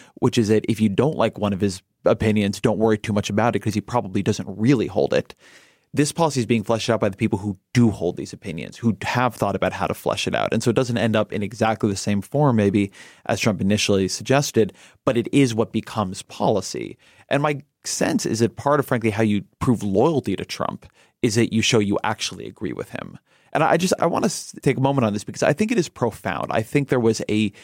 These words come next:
theory a lot of people had about Trump and why he would be a better president than he was as a candidate. I think a lot of elite Republicans held this theory. I think it's the core of, like, the Peter Thielism around Trump,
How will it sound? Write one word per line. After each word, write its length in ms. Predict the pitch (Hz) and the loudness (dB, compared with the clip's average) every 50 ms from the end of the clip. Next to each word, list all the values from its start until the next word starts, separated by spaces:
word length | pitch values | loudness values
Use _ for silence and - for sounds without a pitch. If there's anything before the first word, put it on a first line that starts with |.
| - - _ _ | -20 -20 _ _
theory 540 | - - - - 165 170 175 156 - - 113 | -20 -8 0 2 4 6 6 4 4 4 2
a 60 | 104 | 0
lot 400 | 98 95 95 107 135 151 160 160 | 0 -2 -2 -4 0 0 2 0
of 100 | 160 139 | 0 -2
people 220 | - 143 139 - 123 | -2 -4 -2 -2 -2
had 220 | 101 110 113 110 | -2 0 -2 0
about 240 | 101 - 104 101 - | 2 0 0 -2 -2
Trump 340 | - - 113 85 - - - | -4 -4 -4 -4 -4 -4 -4
and 140 | - 107 107 | -2 -2 0
why 400 | 101 101 104 110 104 104 104 104 | 2 2 2 4 4 4 2 0
he 160 | 95 101 113 | 0 2 2
would 100 | 117 101 | 2 2
be 120 | 95 107 | 4 2
a 60 | 104 98 | 0 0
better 340 | - _ 104 113 120 117 | 0 _ 0 2 4 2
president 480 | 107 _ - 113 110 104 - 104 101 95 | 0 _ 0 0 0 0 0 -4 -2 -2
than 100 | 95 98 | -2 -2
he 80 | 98 92 | -2 0
was 260 | 90 98 101 104 101 | 2 2 2 2 0
as 100 | 95 78 | -4 -8
a 40 | - | -10
candidate. 540 | - - 104 107 110 117 127 143 147 - _ - - - - _ _ | -6 -2 0 2 2 4 2 2 0 0 _ -16 -20 -20 -20 _ _
I 120 | - 113 110 | -4 -2 0
think 180 | - 110 98 | 0 0 0
a 100 | - - | 2 0
lot 280 | 110 107 110 113 113 104 | 2 4 4 4 4 2
of 140 | 101 - - _ _ - _ - - - | 0 -4 -8 _ _ -20 _ -12 -2 -2
elite 260 | 104 107 104 104 - | 0 2 2 0 0
Republicans 540 | - 104 - - 156 151 156 143 147 135 123 | 0 -2 0 -2 0 0 0 0 0 0 2
held 180 | 127 131 131 | 0 0 2
this 160 | 117 110 - - | 0 -2 -2 0
theory. 180 | 120 113 104 | 0 0 0
I 120 | 101 - 104 | 0 -2 -4
think 160 | 90 98 98 | -6 -4 -4
it's 140 | 107 - - | -4 -4 -6
the 80 | 104 | -10
core 280 | - - - 110 107 101 | -10 -2 0 2 2 2
of, 60 | 92 | 0
like, 160 | 92 92 95 | -2 -4 -4
the 80 | - 98 | -6 -10
Peter 320 | _ - - 117 107 98 | _ -2 -2 0 0 0
Thielism 580 | - _ - - 151 151 143 139 131 - 135 120 | -4 _ -4 2 2 4 4 4 4 2 2 2
around 280 | 123 120 117 113 113 | 4 4 4 2 0
Trump, 360 | 113 - - 123 117 110 - | 0 0 0 0 0 0 -4